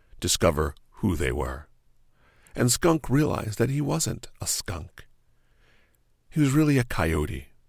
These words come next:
He hadn't bathed much, so there was the smell. He had snuck under the farmer's new fence once,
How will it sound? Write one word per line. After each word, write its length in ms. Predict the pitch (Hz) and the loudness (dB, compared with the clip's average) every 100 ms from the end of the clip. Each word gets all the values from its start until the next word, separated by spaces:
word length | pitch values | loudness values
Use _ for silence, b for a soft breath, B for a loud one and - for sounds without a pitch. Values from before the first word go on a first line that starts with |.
| _ _ _ _ _ _ b b | _ _ _ _ _ _ b b
He 120 | - | -8
hadn't 340 | 175 190 131 - | -4 -4 -2 4
bathed 320 | 92 95 - | 6 4 2
much, 160 | 80 80 | -4 -2
so 160 | - | 0
there 180 | 131 156 | 0 0
was 140 | 143 | -2
the 120 | - 123 | -2 -2
smell. 520 | - - 98 - 113 - _ _ _ _ _ _ _ _ _ _ _ _ _ _ _ b b | -2 -2 -4 -6 -10 -20 _ _ _ _ _ _ _ _ _ _ _ _ _ _ _ b b
He 160 | - | -2
had 220 | 135 131 B B B - - - | 0 0 B B B -20 -16 -4
snuck 460 | - - 151 165 | -2 0 -2 -2
under 420 | 160 139 135 117 117 b | -2 0 -2 -4 -8 b
the 80 | - | -8
farmer's 500 | - 117 120 117 117 | -2 0 2 2 2
new 160 | 110 113 | 0 0
fence 400 | - 90 110 - | -2 -2 -2 -2
once, 420 | - 113 - | -4 -6 -8